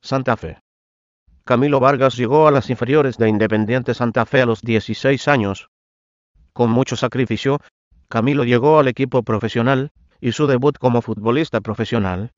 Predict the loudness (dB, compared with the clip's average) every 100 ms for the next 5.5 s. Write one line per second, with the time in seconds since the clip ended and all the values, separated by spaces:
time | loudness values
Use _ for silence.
0 | _ _ 2 4 4 2 0 0 0 0
1 | -2 -2 0 2 0 0 -2 0 2 2
2 | 2 0 -2 -2 -4 -4 -12 _ _ 0
3 | 2 2 2 0 0 0 2 0 0 0
4 | 0 2 2 -2 -4 -6 -4 -2 -2 0
5 | 0 0 -4 -6 -16